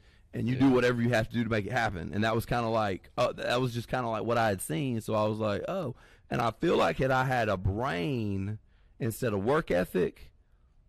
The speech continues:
Speaker 1: had I had a brain, I'd have been like, "At the end of the day, working this hard, I'm only ever gonna make X."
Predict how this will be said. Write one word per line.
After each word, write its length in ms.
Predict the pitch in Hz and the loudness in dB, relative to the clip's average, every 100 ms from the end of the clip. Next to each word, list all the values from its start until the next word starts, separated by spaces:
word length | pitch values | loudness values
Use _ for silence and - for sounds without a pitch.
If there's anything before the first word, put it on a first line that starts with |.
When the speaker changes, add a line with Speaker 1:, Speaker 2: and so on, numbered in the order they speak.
| - | -12
Speaker 1:
had 140 | - 123 | -4 -2
I 80 | 143 | 0
had 160 | 143 | 0
a 60 | 110 | 0
brain, 340 | 131 156 143 | 0 0 0
I'd 60 | 120 | 0
have 100 | 113 | 0
been 120 | 113 | -2
like, 340 | 110 101 87 - _ - - - - - _ - - - - 151 | -2 -2 -4 -12 _ -20 -20 -20 -20 -20 _ -20 -20 -20 -6 -2
"At 180 | 165 | 0
the 100 | 165 151 | 0 0
end 100 | 143 | 0
of 60 | |
the 60 | 127 | 0
day, 360 | 120 117 98 | 0 2 0
working 560 | 92 104 120 123 113 101 | 0 2 2 0 -4 2
this 240 | 120 123 | 2 2
hard, 560 | - 113 110 92 87 85 | 2 2 4 4 2 -2
I'm 180 | 92 101 | -4 -2
only 280 | 120 139 135 | 0 0 0
ever 140 | 123 107 | 0 -2
gonna 140 | 104 | -2
make 300 | 104 98 - 85 | -2 -2 -4 -8
X." 540 | 76 - - - | -8 -10 -20 -20